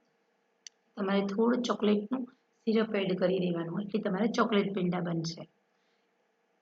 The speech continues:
તમારે જે ટેસ્ટ અને જે ફ્લેવરના પેંડા બનાવવા છે, તમારે કોકોનટ પેંડા બનાવવા છે, તો તમારે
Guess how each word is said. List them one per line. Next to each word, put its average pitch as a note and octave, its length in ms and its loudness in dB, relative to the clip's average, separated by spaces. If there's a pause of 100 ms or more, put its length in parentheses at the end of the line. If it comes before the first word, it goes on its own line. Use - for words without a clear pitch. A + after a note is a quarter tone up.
(1500)
તમારે G3+ 320 6
જે A#3+ 480 2
ટેસ્ટ A#3 320 6
અને A3 160 2
જે A#3 260 6
ફ્લેવરના G3+ 640 2
પેંડા F#3+ 320 6
બનાવવા F#3+ 460 6
છે, - 400 0 (1300)
તમારે G#3+ 240 6
કોકોનટ A#3+ 600 4
પેંડા G3 220 8
બનાવવા F3+ 440 6
છે, G3+ 420 0 (340)
તો C4 100 -4
તમારે G#3 760 6